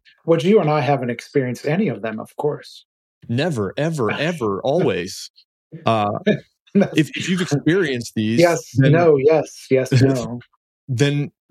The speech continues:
Speaker 2: it's really important to just understand that you're self-sabotaging. One of the most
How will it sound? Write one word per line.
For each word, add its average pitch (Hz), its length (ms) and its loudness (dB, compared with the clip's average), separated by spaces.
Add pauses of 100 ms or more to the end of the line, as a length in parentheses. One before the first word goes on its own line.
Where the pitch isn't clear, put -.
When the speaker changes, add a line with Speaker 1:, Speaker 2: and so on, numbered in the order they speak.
(180)
Speaker 2:
it's 147 180 -4
really 165 360 0
important 139 640 -4
to 117 520 0 (460)
just 139 280 0 (300)
understand 120 1040 -2 (1040)
that 117 400 -4
you're 135 260 -2
self-sabotaging. 113 960 -6 (840)
One 151 200 -2
of 180 60 -2
the 170 80 -2
most 160 300 -2